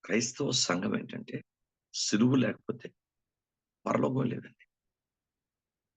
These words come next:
పరలోకం లేదు. ఎవరు కూడా సిలువ గుండానే, సిలువ ద్వారానే, దేవుని రాజ్యం యొక్క స్వతంత్రత సిలువ ద్వారానే.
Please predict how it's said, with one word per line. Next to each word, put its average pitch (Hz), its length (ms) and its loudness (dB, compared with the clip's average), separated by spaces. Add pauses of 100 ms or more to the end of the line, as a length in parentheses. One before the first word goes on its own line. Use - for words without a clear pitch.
(120)
పరలోకం - 380 -10
లేదు. - 200 -20 (2250)
ఎవరు 135 240 6
కూడా 127 420 4 (380)
సిలువ 95 340 0
గుండానే, 113 500 4
సిలువ 98 320 4
ద్వారానే, 113 600 -2 (1900)
దేవుని 95 520 4
రాజ్యం 98 420 2
యొక్క - 200 -2
స్వతంత్రత - 720 -2
సిలువ - 320 -4
ద్వారానే. - 440 -10